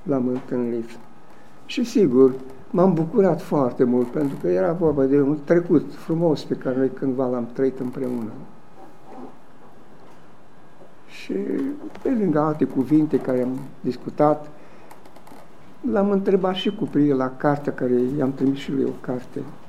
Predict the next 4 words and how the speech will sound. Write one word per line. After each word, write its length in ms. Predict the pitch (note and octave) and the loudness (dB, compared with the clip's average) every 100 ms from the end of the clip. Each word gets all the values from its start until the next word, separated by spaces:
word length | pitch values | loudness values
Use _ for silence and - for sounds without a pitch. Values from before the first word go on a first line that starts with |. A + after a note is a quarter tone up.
| - - - - - - - - - - - - | -16 -14 -14 -14 -16 -16 -16 -16 -16 -14 -14 -14
Și 260 | - G3 | -4 -2
zic, 380 | F#3+ F3 - - | 0 0 -2 0
„Ai 160 | E3+ D#3 | 4 4
vrea 540 | C#3 C#3 E3 E3+ E3 | 4 4 4 2 0